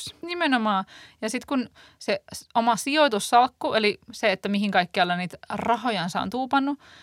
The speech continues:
niin on hyvin hajautettu, niin voi olla, että jotkut firmat, varsinkin jos osallistuu tällaiseen pörssi-, fir-, pörssilistautumiseen, niin ni-, niillä ei välttämättä mene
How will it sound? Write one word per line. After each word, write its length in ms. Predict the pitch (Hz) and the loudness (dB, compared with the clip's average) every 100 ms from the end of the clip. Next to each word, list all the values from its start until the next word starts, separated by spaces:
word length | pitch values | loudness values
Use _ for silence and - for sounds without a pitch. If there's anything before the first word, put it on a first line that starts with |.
| - - - | -20 -20 -4
niin 100 | 190 | -2
on 120 | 185 | 0
hyvin 200 | 220 202 | 2 0
hajautettu, 800 | 190 190 226 269 277 - 285 262 - _ - | 4 6 6 6 0 -4 -10 -10 -14 _ -4
niin 160 | 247 | 0
voi 180 | 226 196 | 4 6
olla, 260 | 226 302 311 | 6 6 4
että 180 | - 294 | 4 2
jotkut 400 | 285 - - - | 2 0 -8 -2
firmat, 340 | 269 247 247 | 0 0 6
varsinkin 340 | 254 254 240 | 6 6 0
jos 80 | 214 | 0
osallistuu 400 | 226 214 202 214 | 0 0 -2 -2
tällaiseen 380 | 196 196 214 185 | 0 0 -2 -2
pörssi-, 400 | 247 - - 208 - - 69 - | -2 -4 -4 -4 -6 -18 -16 -14
fir-, 480 | - 214 - - 127 - | -4 -2 -2 -10 -14 2
pörssilistautumiseen, 960 | 285 - 247 220 - 208 208 196 202 | 2 2 0 0 4 4 4 2 2
niin 120 | 190 202 | 2 2
ni-, 220 | 208 214 | 2 0
niillä 280 | 214 208 180 | 0 2 2
ei 80 | 190 | 4
välttämättä 460 | 226 - 208 - | 2 2 -6 -2
mene 140 | 208 | -4